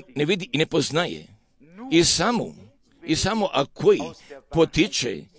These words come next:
iz istine, može, može duha istine primiti. I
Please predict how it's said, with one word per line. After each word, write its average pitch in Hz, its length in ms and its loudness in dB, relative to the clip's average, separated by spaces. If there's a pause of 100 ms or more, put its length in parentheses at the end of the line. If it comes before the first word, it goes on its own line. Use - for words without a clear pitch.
(120)
iz 185 260 2
istine, 143 540 -2 (380)
može, 113 600 0 (420)
može 170 420 0
duha 151 580 2 (180)
istine 131 760 0 (440)
primiti. 151 680 -4 (560)
I 151 120 -2